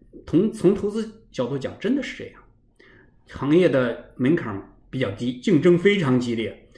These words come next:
投资资本回报呢很低，而且受经济周期的影响，受燃油价格周期的影响。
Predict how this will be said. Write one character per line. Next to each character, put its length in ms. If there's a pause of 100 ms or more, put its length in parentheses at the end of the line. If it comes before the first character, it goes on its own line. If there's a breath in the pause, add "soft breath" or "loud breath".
(360 soft breath)
投 160
资 120
资 120
本 160
回 120
报 200
呢 80
很 380
低， 380 (580 soft breath)
而 180
且 240
受 220
经 380
济 220
周 160
期 140
的 80
影 200
响， 160 (400 loud breath)
受 380
燃 400
油 180
价 240
格 140
周 140
期 140
的 80
影 200
响。 160